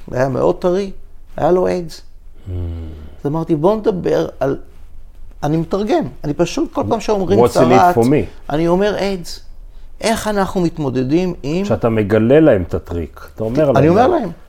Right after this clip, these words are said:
Speaker 1: אני
Speaker 2: במקום
Speaker 1: מתחיל, "שבת שלום, good morning. I want to talk to you about leprosy."
Speaker 2: צרעת?
Speaker 1: Leprosy,
Speaker 2: אוקיי.
Speaker 1: בתורה, is צרעת. אנשים לא יודעים מה זה בדיוק. It's a skin disease.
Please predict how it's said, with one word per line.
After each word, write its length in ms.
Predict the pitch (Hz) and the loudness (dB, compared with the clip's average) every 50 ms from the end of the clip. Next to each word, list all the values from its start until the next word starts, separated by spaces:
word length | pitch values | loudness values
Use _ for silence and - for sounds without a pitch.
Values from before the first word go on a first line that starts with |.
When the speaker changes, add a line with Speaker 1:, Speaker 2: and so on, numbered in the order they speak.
| - - | -8 -2
Speaker 1:
אני 100 | - 143 | 0 2
Speaker 2:
במקום 200 | 147 156 143 139 | 2 4 6 6
Speaker 1:
מתחיל, 140 | 139 135 131 | 6 6 6
"שבת 340 | 127 170 170 143 160 170 170 | 4 4 4 6 4 4 2
שלום, 360 | - 180 160 156 151 147 147 143 - - - - - - - - | 2 2 2 4 2 2 -2 -4 -10 -16 -20 -20 -18 -8 -4 -2
good 120 | 123 113 113 | -2 0 0
morning. 280 | 110 107 101 98 98 107 131 - - - - - - - - - - - - | 0 0 0 -2 -4 -6 -8 -14 -20 -20 -20 -18 -16 -14 -14 -12 -12 -6 -2
I 40 | - | 0
want 120 | 170 196 | 0 2
to 120 | 202 202 - | 0 0 0
talk 240 | 160 143 143 - | 0 0 0 0
to 40 | - | 0
you 160 | 120 110 101 | 0 2 2
about 160 | 98 92 90 98 | 0 -2 -2 -2
leprosy." 500 | 92 92 90 - 98 95 - - - - - - - - - - - - - - - - | -4 -4 -4 -6 -8 -10 -10 -10 -12 -12 -14 -14 -14 -14 -12 -12 -12 -12 -12 -14 -12 -8
Speaker 2:
צרעת? 600 | - - 127 107 101 98 90 113 143 - - - - - - - - - - - - | -4 -2 0 0 2 2 2 2 0 -2 -6 -12 -18 -18 -18 -18 -18 -20 -10 -4 0
Speaker 1:
Leprosy, 580 | 170 208 226 220 226 233 220 - - 180 170 | 2 2 2 2 -2 -4 -4 0 2 4 4
Speaker 2:
אוקיי. 400 | 165 175 180 - - 101 - 87 120 120 | 4 4 2 0 -4 -6 -4 -4 -2 0
Speaker 1:
בתורה, 600 | 135 139 - - 160 156 180 220 226 226 214 - - - | 0 0 2 2 2 4 4 4 4 4 2 0 -2 0
is 180 | 139 147 143 - | 0 0 0 -4
צרעת. 680 | - - - 135 117 120 107 98 98 95 98 - - - - | -4 -2 0 2 4 4 4 4 2 0 -4 -10 -14 -14 -14
אנשים 260 | 135 135 - 180 175 | -8 -6 -4 -2 0
לא 60 | 170 | 2
יודעים 260 | 185 185 156 156 139 | 2 4 4 4 4
מה 140 | 120 110 117 | 4 2 2
זה 120 | 127 139 123 | 2 2 0
בדיוק. 500 | 104 107 98 98 90 87 90 - - - | 0 0 0 0 -2 -2 -2 -4 -6 -12
It's 140 | - - | -14 -12
a 220 | 87 - - - - | -12 -12 -12 -6 -4
skin 220 | 143 156 180 170 | -2 -2 0 2
disease. 460 | 185 175 151 139 139 123 110 104 113 | 0 0 0 0 -2 -2 -2 -2 -4